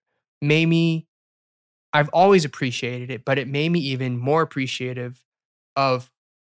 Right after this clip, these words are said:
my parents, but also all immigrants who, our parents' age and before or whoever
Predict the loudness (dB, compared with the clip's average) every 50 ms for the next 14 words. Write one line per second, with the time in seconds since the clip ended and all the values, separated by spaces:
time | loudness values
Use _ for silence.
0 | _ _ _ _ _ _ _ _ _ _ -6 -6 -6 -4 -2 0 2 2 2 2
1 | 0 -2 -6 -8 -10 _ -6 -4 -2 -2 -2 0 0 2 2 2 0 -2 -4 _
2 | _ _ _ _ _ 0 2 4 4 4 2 0 -2 -4 -4 -6 -8 -8 -8 -8
3 | -8 -4 0 2 4 4 4 2 0 -4 _ _ _ _ _ _ _ _ _ _
4 | _ _ _ _ _ _ _ _ _ _ _ 0 0 0 0 0 0 2 2 4
5 | 2 2 0 -2 -4 -6 _ _ -4 -2 0 0 0 0 -2 -4 -4 -6 -6 -4
6 | -4 -6 -8 -10 -12 _ _ _ _ -18 -8 -8 -8 -4 -2 -2 0 2 2 2
7 | 2 2 0 -2 -2 -6 -8 -8 -12